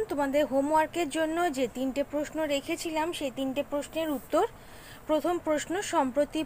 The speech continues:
প্রয়াত অঞ্জন বন্দ্যোপাধ্যায় কোন ক্ষেত্রের সঙ্গে জড়িত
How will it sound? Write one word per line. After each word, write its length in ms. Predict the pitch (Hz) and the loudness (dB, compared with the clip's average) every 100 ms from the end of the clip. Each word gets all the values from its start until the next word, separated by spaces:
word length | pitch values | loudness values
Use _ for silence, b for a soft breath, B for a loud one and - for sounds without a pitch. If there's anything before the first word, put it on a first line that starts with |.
| - | 4
প্রয়াত 340 | 262 254 254 302 302 277 | 6 6 4 4 6 6
অঞ্জন 300 | 262 262 311 294 | 4 4 2 2
বন্দ্যোপাধ্যায় 760 | 269 262 277 254 240 220 294 311 285 | 2 2 2 2 0 4 2 4 2
কোন 120 | 294 294 | 2 2
ক্ষেত্রের 380 | 285 254 - 269 - | 0 0 0 -4 -2
সঙ্গে 240 | 269 269 240 | 0 2 4
জড়িত 280 | 254 233 | 4 2